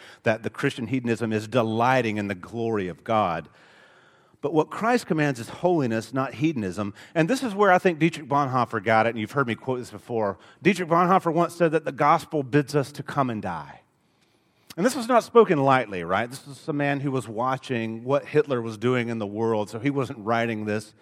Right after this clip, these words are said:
from an ivory tower at no cost to himself.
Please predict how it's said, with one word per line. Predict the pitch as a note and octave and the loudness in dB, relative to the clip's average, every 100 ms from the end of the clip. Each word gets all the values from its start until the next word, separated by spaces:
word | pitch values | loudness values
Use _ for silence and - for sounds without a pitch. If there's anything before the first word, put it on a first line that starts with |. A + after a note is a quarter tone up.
| - - - - - | -20 -20 -20 -20 -12
from | - D3 | 2 2
an | C3 | 4
ivory | B2+ C3 A#2+ A#2+ | 4 4 4 0
tower | - C3+ B2+ A2+ G2 F#2+ _ _ _ _ | 0 0 2 2 0 -4 _ _ _ _
at | D3 | 2
no | D3 D3+ | 4 2
cost | - - D3+ D#3+ - - | 2 0 2 2 0 -2
to | D3+ | 0
himself. | A#2+ F#2 - - D3+ F2 F3 - | 0 -4 -10 0 2 2 -4 -16